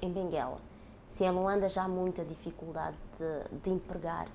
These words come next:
o número de licenciados que terminam a faculdade, ah, ou seja, porque eu não, apesar das dificuldades,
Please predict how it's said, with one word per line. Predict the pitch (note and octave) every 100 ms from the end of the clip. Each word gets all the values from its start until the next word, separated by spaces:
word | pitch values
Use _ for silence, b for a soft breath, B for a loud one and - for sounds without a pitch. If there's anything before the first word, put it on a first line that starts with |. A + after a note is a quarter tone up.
| B B B -
o | F3
número | F3+ F3+ E3+
de | E3+
licenciados | E3 - E3+ - F3 F3 -
que | -
terminam | - E3+ E3 E3 D#3+
a | D#3
faculdade, | - E3 - D#3+ D#3+ D#3 - - B B B -
ah, | - E3 D#3 -
ou | E3+
seja, | F#3+ F3+
porque | E3+ - - - F#3 B B B - - -
eu | A#3
não, | B3+ - - - -
apesar | B3 C4 D4 D#4
das | C4
dificuldades, | A#3+ - G#3+ G#3+ F#3 E3 - -